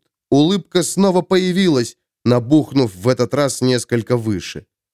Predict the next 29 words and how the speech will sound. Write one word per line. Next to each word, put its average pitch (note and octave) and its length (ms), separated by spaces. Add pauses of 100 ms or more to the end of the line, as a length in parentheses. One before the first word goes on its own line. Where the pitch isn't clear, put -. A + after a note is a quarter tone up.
(240)
Челюсти A2 600
дважды B2 680
открывались G#2 720
и G2+ 60
закрывались. F2 760 (880)
Как F2 220
и E2+ 60
в - 80
прошлый F2+ 440
раз, G#2 300 (320)
отпечаток B2+ 720
стремительно D#3+ 600
исчез, D3+ 720 (260)
с - 120
тем, B2 240
чтобы G#2+ 300
снова A#2+ 320
проступить G2 640
ниже. F#2+ 420 (580)
В G2 100
этот G#2+ 260
раз B2 260
череп A#2+ 380
крутился A2+ 640
в A2 60
разные A2+ 360
стороны, B2+ 480
клацая B2 520
челюстями B2+ 680